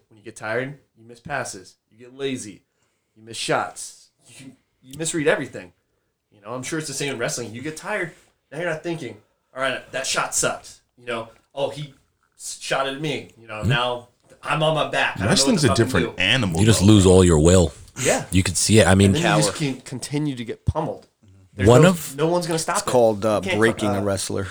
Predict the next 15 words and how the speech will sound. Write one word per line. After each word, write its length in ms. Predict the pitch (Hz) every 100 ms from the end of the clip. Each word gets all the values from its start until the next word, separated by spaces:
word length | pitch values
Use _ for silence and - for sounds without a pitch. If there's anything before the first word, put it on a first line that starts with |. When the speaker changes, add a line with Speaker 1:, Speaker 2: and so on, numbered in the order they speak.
| -
Speaker 2:
Yeah, 320 | 87 98 87 87 -
one, 380 | 104 120 -
one 140 | 110 127
of 120 | 139
the, 220 | 123 113
uh, 100 | 98 87 -
coolest 480 | - 120 110 -
things 420 | - 98 90 80 - _ _
I 120 | 90
like 220 | 92 87 -
seeing, 520 | - 90 85 80 78
uh, 320 | 73 73 71 - _ _ _ _ _ _ _ _ _ _ -
in, 200 | 82 80
uh, 180 | 76 76
wrestling 580 | 87 - - 73 71